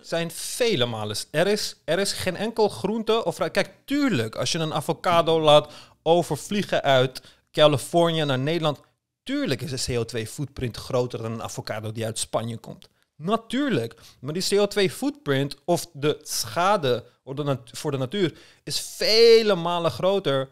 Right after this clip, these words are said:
Speaker 2: bij vlees. Oké, je kunt een soort van groen vlees maken door koeien te hebben die dan in Nederland zijn en die alleen dingen worden gevoerd die mensen niet kunnen eten, die we ook niet groeien, maar gewoon dat uit het wild komt.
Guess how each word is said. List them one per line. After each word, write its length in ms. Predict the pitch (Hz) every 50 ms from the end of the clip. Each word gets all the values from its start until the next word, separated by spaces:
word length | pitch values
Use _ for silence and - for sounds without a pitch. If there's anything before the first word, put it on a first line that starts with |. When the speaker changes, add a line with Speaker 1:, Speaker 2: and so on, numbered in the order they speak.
| _ _
Speaker 2:
bij 240 | _ - 156 190 -
vlees. 760 | - - - 165 185 139 226 165 - - 107 101 - - - - _ _ _ _ _ _ _ _ _ _ _ _ _ _
Oké, 240 | 180 170 - 233 220
je 300 | 175 131 117 104 120 147
kunt 400 | 143 - - 202 208 190 151 -
een 80 | - - - _ _
soort 240 | _ - 170 165 -
van 200 | - 143 135 123
groen 520 | 120 123 123 139 135 165 202 220 240 269 262
vlees 640 | - - - 202 208 202 196 202 196 - - - - -
maken 640 | 127 120 131 131 135 147 170 - - 214 247 285 277 -
door 340 | - 147 139 131 123 120 123 - - _ _ _ _
koeien 280 | _ 175 160 151 143
te 60 | - 123
hebben 240 | 113 120 127 113
die 80 | 117 120
dan 140 | 123 127 -
in 180 | - 127 117
Nederland 480 | 113 113 123 135 131 123 123 127 123 113
zijn 220 | 131 123 120 127
en 120 | - 117 107
die 120 | 117 117
alleen 340 | 117 117 120 117 117 120 117
dingen 200 | 110 120 120 113
worden 220 | 113 120 117 113
gevoerd 600 | 110 - 120 - - - 156 143 135 123 - 123
die 100 | 131 117
mensen 280 | 113 120 127 - - 131
niet 140 | 131 135 -
kunnen 200 | - 147 135 104
eten, 260 | 135 139 139 - 151
die 120 | 123 123
we 100 | 113 127
ook 160 | - 135 - -
niet 120 | 135 -
groeien, 460 | - - - 135 151 156 147 156 175
maar 100 | 151 -
gewoon 240 | - - 127 123 117
dat 140 | 101 98 -
uit 160 | 104 120 117
het 160 | 113 110 101
wild 260 | 113 131 147 156 147
komt. 340 | - - 185 202 262 277 -